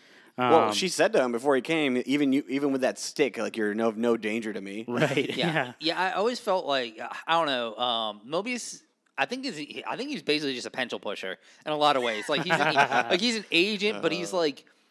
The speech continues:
Speaker 3: like, he's like the agent who's in the F B I who only, cu-, you know, deals with, like, tax fraud or something <laughs> like that, you know? Like, he's technically in the F B I, and you think of F B I agents as being able to take care of themselves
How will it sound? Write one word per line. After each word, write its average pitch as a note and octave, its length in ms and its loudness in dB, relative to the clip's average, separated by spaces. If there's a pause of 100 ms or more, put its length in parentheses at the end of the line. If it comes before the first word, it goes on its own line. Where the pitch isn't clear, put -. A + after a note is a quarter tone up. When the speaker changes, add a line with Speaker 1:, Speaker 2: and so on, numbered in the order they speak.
(320)
Speaker 3:
like, F#3 160 2 (220)
he's F3+ 280 -6
like A3+ 140 2
the G#3 160 0
agent E3 240 0
who's D3+ 240 -4
in C#3+ 220 -4
the C#3+ 120 -6
F B2+ 220 0
B B2 160 0
I A#2+ 360 2
who C#3+ 140 -4
only, B2+ 720 -6
cu-, - 100 -8 (180)
you C3+ 140 -6
know, A#2+ 160 -4
deals B2+ 300 -4
with, - 40 -12
like, A2 180 -4
tax G#2 320 -2
fraud E2 380 -6 (340)
or - 60 0
something D3 320 0
<laughs> - 0 -
like D#3 300 2
that, A#2+ 260 0
you C#3 80 -2
know? D3+ 340 4 (220)
Like, E3 140 -2
he's F3+ 140 -6
technically A3 580 -2
in G#3 40 -6
the G#3+ 120 -2
F G#3+ 160 -6
B G#3 60 -2
I, G3 100 2
and E3+ 100 -4
you C3 60 -8
think F#3 180 -8
of D3+ 80 -6
F D#3 180 -2
B C#3+ 120 -4
I C3+ 140 0
agents B2+ 300 -6
as A#2 100 -14
being C#3 320 -6
able A#2+ 120 -10
to G#2 80 -16
take C3 220 -10
care C3 200 -4
of B2+ 60 -4
themselves A#2+ 540 -2